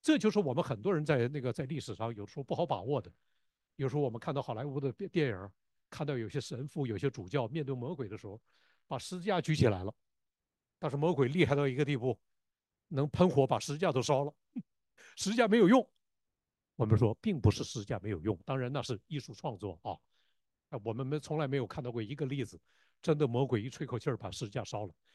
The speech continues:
那是艺术表现。但是我们真说，就是如果生命不对，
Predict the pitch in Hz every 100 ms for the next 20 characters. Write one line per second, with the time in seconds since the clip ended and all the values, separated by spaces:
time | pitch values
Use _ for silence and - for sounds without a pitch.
0 | _ _ _ 143 113 139 156 139 117 85
1 | 107 - _ _ _ _ - 131 123 104
2 | 107 98 101 147 127 107 113 _ 135 104
3 | _ _ - 139 107 - - 190 202 214
4 | 139 - - 123